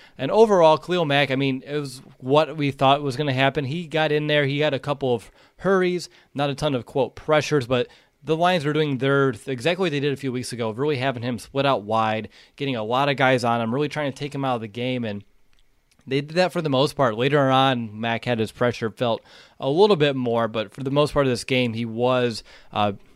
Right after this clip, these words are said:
decently taken out. And then I guess if you wanna look at the secondary, uh, Prince Amukamara, I mean, he is a thorn in our side right now. I mean, he, we talked about it.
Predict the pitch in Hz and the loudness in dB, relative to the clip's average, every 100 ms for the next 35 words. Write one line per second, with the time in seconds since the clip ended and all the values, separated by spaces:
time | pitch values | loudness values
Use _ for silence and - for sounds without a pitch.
0 | _ - 117 131 156 143 117 - 139 127 | _ -20 -4 -2 0 -2 -4 0 0 0
1 | 110 127 151 117 - - _ - 120 139 | 0 4 6 4 -2 -20 _ -6 -2 0
2 | 147 143 151 127 139 139 139 139 117 110 | 2 2 0 -2 -2 0 0 0 -2 0
3 | 135 143 151 110 104 107 98 95 101 98 | 0 0 0 0 -2 -4 -6 -4 -2 -2
4 | 95 143 135 135 123 113 110 127 117 98 | -2 -4 -2 -2 -4 -2 2 4 4 2
5 | - 113 110 101 - 143 165 147 104 98 | -4 -6 -6 -8 -12 -10 -6 -4 -6 -6
6 | 95 - 131 123 113 104 101 107 101 95 | -8 -4 0 2 0 -4 -6 -2 -2 -2
7 | - - 104 127 113 101 92 92 92 98 | -6 -2 0 0 0 -2 -4 -6 -8 -8
8 | 101 107 - 123 123 127 135 139 110 98 | -8 -10 -8 -6 -4 2 2 2 -2 -2
9 | 92 87 | -2 -4